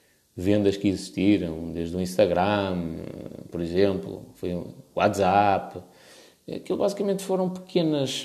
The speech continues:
pequenas empresas que foram criadas com uma ideia, for-, a coisa foi crescendo e foi ganhando, ganhando uma escala gigantesca e uma grande empresa, tipo Facebook,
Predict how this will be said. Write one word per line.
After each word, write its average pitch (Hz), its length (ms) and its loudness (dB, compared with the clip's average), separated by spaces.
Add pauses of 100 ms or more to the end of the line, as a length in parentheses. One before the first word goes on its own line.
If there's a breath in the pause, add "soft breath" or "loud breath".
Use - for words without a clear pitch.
pequenas 147 380 2
empresas 135 600 4
que - 60 -16
foram 110 240 0
criadas 202 640 -2
com 110 140 2
uma 107 160 4
ideia, 170 500 2
for-, 139 300 0
a 131 60 0
coisa 127 240 2
foi 135 180 -2
crescendo 139 600 0
e 117 40 0
foi 120 120 -2
ganhando, 117 480 -2 (500 loud breath)
ganhando 117 300 0
uma 117 140 0
escala 113 500 -2
gigantesca 110 880 -2 (140)
e 185 600 -4
uma 170 280 2
grande 180 280 2
empresa, 202 520 2
tipo 110 320 -2
Facebook, 160 680 -2